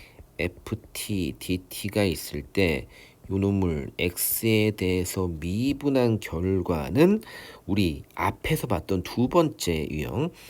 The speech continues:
인테그랄 A부터 X까지 에프티 디티만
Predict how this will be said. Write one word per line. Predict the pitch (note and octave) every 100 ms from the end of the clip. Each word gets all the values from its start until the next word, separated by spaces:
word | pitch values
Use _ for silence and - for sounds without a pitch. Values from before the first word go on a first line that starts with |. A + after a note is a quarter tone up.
| - - -
인테그랄 | F#2+ A2+ - C3 G#2+ F2+ -
A부터 | E2+ A#2 B2 A2+ - A#2 - -
X까지 | E2+ - A#2 - E2 - C3 F3+ - - - - _
에프티 | - F#2 - - A2+ - - C3+ E3+ F3 - - - -
디티만 | - F#2 F2+ - - E2+ D#2+ A2 D3 E3